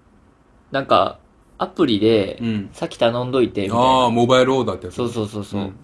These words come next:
Speaker 1: あれをこの前初めてやったんよ。
Speaker 2: うん。
Speaker 1: で、ネギ塩鶏丼。
Speaker 2: うん。
Speaker 1: ネギ塩鶏丼がさ、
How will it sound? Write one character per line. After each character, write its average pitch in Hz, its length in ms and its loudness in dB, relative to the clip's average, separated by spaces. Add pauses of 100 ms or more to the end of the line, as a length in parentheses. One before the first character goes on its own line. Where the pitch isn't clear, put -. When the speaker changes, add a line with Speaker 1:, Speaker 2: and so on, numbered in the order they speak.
(140)
Speaker 1:
あ 170 160 -2
れ 202 140 0
を 196 500 4
こ 185 140 -8
の 180 100 -2
前 165 180 4
初 117 260 -2
め 127 120 -4
て 98 80 -8
や 98 80 -4
っ 104 100 -14
た - 100 -10
ん 71 60 -14
よ。 - 200 -18
Speaker 2:
う 117 40 -4
ん。 104 280 -4 (560)
Speaker 1:
で、 120 420 -2 (840)
ネ 131 160 -2
ギ 143 140 -4 (160)
塩 160 80 6
鶏 156 360 2
丼。 95 240 -8 (680)
Speaker 2:
う 104 40 -12
ん。 85 200 -10 (400)
Speaker 1:
ネ 123 160 -12
ギ 143 100 -2
塩 196 220 2
鶏 220 260 0
丼 123 180 0
が 101 60 -12
さ、 95 360 -10